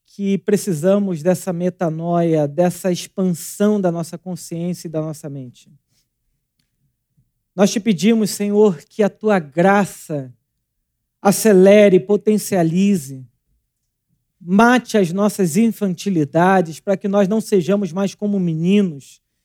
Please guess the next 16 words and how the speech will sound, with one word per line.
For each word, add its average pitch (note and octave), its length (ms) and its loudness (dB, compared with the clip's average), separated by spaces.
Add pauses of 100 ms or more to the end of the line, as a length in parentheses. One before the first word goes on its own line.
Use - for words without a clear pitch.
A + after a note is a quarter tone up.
(340)
agitados G3+ 680 2
de E3+ 140 -2
um G3 80 0
lado G#3 320 4
para F#3 220 0
o E3+ 60 2
outro G#3 520 6
por G#3 160 -4
qualquer G#3 400 2
vento G3 300 0
de F3+ 140 -4
doutrina, G3 560 0
mas G#3 180 -4
cresçamos A#3 480 -2
em A3+ 120 -2
tudo G#3 720 0